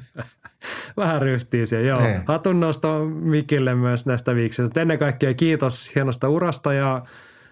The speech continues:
Speaker 1: onnea valitsemallasi tiellä. Mitä ikinä sen to-, to-, toivotaan tietenkin. Eikö me nyt uskota siihen, että Mikki on vahvasti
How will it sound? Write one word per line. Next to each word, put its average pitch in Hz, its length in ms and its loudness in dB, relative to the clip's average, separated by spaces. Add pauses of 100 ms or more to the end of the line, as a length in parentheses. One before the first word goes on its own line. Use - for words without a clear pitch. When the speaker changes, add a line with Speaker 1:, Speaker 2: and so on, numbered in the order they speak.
(140)
Speaker 1:
onnea 147 420 0
valitsemallasi 151 840 0
tiellä. 135 500 0 (300)
Mitä 135 260 0
ikinä 139 340 0
sen 151 240 -2
to-, 139 200 0 (180)
to-, 180 160 0
toivotaan 139 520 0
tietenkin. 147 360 0
Eikö 156 260 -2
me 185 140 2
nyt 185 160 -2
uskota 165 360 2
siihen, 156 240 0
että 151 120 -6
Mikki 151 280 0
on 147 240 0
vahvasti 123 540 0